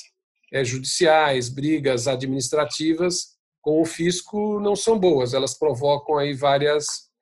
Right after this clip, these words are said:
várias, é, incongruências e inconsistências, né? Mas o contencioso tem aumentado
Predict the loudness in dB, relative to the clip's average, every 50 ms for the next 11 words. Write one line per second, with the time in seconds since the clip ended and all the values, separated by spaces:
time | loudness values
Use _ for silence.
0 | _ _ -20 -20 -20 -20 -20 -4 0 2 2 4 4 4 4 2 2 0 -2 -2
1 | 0 0 0 0 -2 -2 0 0 0 0 0 0 2 2 4 2 2 0 0 0
2 | -2 -2 -2 -4 -6 -4 -4 -4 -4 -2 -4 -4 -4 -4 -4 -4 -4 -4 -6 -10
3 | -12 -12 -8 -4 -4 -4 -4 -6 _ _ _ _ _ _ _ _ -2 0 2 2
4 | 2 2 0 0 2 2 0 0 2 2 2 2 2 0 -2 0 0 2 2 4
5 | 4 4 4 4 4 4 4 4 4 2 0 -2 -4 -6